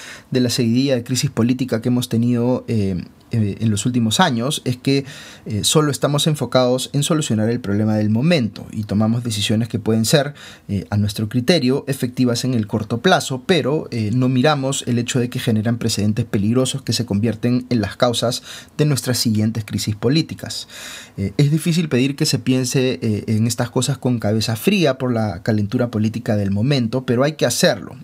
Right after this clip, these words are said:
y hay que estar en capacidad de ver dos o tres pasos más allá de lo que queremos solucionar, eh, en el presente. Hoy les he hablado de varios escenarios que llevan a una salida de un presidente. Varios de ustedes deben considerar que es políticamente mejor para el país que salga,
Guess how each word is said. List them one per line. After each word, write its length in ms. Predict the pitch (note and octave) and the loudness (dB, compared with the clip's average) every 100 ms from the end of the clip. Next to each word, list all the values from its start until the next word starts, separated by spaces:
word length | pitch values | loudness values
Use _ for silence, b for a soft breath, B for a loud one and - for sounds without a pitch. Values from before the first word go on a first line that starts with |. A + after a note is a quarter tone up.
| - | -4
y 100 | C3+ | 0
hay 100 | B2 | 0
que 220 | B2+ D3 - | 2 0 0
estar 220 | A2+ B2+ | -2 0
en 100 | C3+ | 0
capacidad 440 | - B2 B2 A#2 | 0 -2 0 0
de 80 | A#2 | 2
ver 240 | B2+ C3+ - B B B B | 2 0 -2 B B B B
dos 220 | C3+ D#3+ E3 | 2 2 2
o 80 | |
tres 160 | D3+ D3+ | 0 2
pasos 260 | D3+ D3 C#3 | 2 2 0
más 220 | C#3 C#3 | 0 2
allá 180 | B2+ C3 | 2 2
de 80 | |
lo 100 | C3+ | 0
que 100 | C#3 | -6
queremos 340 | C#3 A2 A#2+ A#2+ | -2 0 2 2
solucionar, 560 | C#3 B2+ G#2 A2 A#2+ B2 B B - | 0 0 2 2 0 -6 B B -6
eh, 180 | G#2 - | -4 -4
en 160 | G#2+ G#2 | -2 0
el 100 | G2+ | 0
presente. 600 | G#2+ G#2 A#2+ F#2 - - - | 0 2 0 -2 -6 -18 -8
Hoy 140 | - A#2 | -2 0
les 180 | A2+ C3+ | 0 0
he 80 | A#2 | 0
hablado 340 | B2 A#2+ A#2+ | 2 2 0
de 80 | A2 | 0
varios 300 | A#2 B2 B2+ | 0 0 -2
escenarios 400 | A#2 G#2 A2 A2+ | 0 2 2 0
que 120 | G#2+ | 0
llevan 280 | G#2 A2+ A2+ | 2 2 2
a 100 | G2+ | 2
una 160 | A2 A2+ | 0 0
salida 560 | G#2 G#2 A2 A2 A2+ B B B - | -2 0 2 0 -2 B B B -6
de 120 | G2+ | -2
un 120 | G#2 | -2
presidente. 680 | G#2 G#2+ A#2+ D3+ B2 F#2+ - - _ | 0 -2 2 2 2 -2 -10 -20 _
Varios 220 | A2 A2 A2+ | 0 0 0
de 40 | |
ustedes 260 | A2 A2+ A2 | 0 0 2
deben 200 | A#2 B2 | 0 0
considerar 540 | A#2 A2 G2 G#2+ G#2+ | -2 0 0 0 0
que 120 | A#2 | -2
es 100 | A#2+ | -2
políticamente 680 | - A#2+ B2 A#2+ A2+ A2+ A#2 | 0 0 0 0 0 2 0
mejor 320 | A2 - A2 | -2 0 -2
para 160 | G#2+ G#2+ | 0 -2
el 80 | G#2 | 0
país 260 | G2+ G#2+ | 0 -2
que 120 | - | -2
salga, 480 | G2+ D#3 C#3+ A#2+ C3 | 0 2 2 0 -2